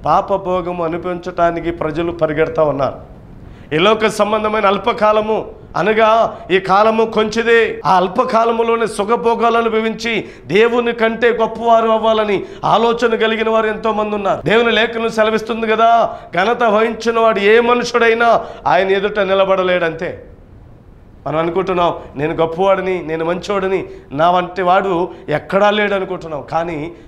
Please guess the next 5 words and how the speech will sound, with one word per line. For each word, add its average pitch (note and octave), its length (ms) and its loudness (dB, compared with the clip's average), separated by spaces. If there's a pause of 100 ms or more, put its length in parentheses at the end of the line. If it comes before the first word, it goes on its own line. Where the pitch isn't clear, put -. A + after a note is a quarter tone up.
(120)
దేవుని F3 340 -2
లేఖనం E3 340 0
సెలవిస్తుంది, D#3+ 840 -4 (180)
మంచివాడు D#3+ 720 0
ఒక్కడే C3+ 500 -8